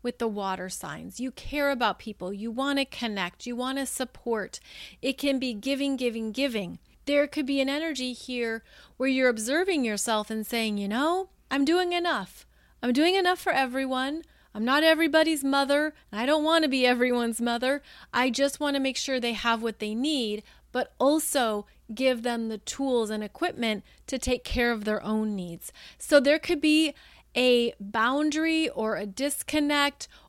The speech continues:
or a redirect this week around what you're noticing in terms of how you're using your energy. And then the flip side of that could be, well, what do I need?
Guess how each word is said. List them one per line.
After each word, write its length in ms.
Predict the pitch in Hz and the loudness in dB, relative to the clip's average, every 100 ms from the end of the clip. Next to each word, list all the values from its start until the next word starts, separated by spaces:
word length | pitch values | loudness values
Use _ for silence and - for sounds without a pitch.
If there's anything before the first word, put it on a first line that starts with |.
| - | -2
or 180 | 240 214 | 0 0
a 140 | 220 | -2
redirect 1120 | 208 247 311 302 247 208 180 165 226 - - - - _ | -4 -2 0 2 2 2 2 2 0 -8 -10 -10 -20 _
this 320 | 214 247 240 247 | 0 0 0 -4
week 520 | 240 294 196 180 - - | -4 -2 -4 -8 -12 -4
around 640 | 247 247 262 247 220 214 - | -2 0 2 0 -2 -8 -10
what 340 | 208 240 - | -2 -2 0
you're 160 | 247 247 | -2 -4
noticing 800 | 226 214 220 247 - 302 320 349 _ _ _ | -2 -2 -2 -2 -4 -4 -4 -6 _ _ _
in 160 | 254 254 | -2 0
terms 240 | 262 240 | 0 -2
of 140 | 233 | -4
how 220 | - 240 233 | -4 0 0
you're 200 | 233 233 | 0 -4
using 480 | 208 214 196 202 | -4 -6 -6 -6
your 140 | 190 - | -6 -6
energy. 600 | 214 185 190 185 - - - _ - | -4 -2 -2 -4 -8 -10 -20 _ -2
And 220 | 233 247 | 2 4
then 240 | 240 220 220 | 4 2 0
the 100 | 214 | -4
flip 340 | - 247 247 | -2 -2 -2
side 300 | - 220 202 | 0 2 2
of 140 | 202 | 0
that 260 | 190 185 - | 0 0 0
could 240 | - 196 | -6 -8
be, 320 | 202 196 196 185 _ - | -6 -4 -4 -6 _ -4
well, 160 | 233 226 | 0 2
what 300 | 247 220 190 | 2 0 -4
do 240 | 226 320 | -2 0
I 180 | 233 185 | 0 -4
need? 380 | 175 175 - | -8 -12 -14